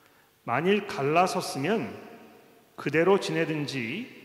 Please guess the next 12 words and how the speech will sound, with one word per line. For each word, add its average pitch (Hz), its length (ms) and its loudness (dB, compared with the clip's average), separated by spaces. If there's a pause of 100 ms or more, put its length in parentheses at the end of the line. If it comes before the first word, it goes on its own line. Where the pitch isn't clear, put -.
(720)
다시 208 400 -2
그 202 120 -2
남편과 160 800 0
화합하든지 160 720 -4
하라. 123 380 -6 (1300)
남편도 160 1120 -2
아내를 143 440 -2
버리지 131 380 -4
말라. 110 720 -4 (1600)
자, 170 160 0
여기 175 180 0
보시면 175 400 -6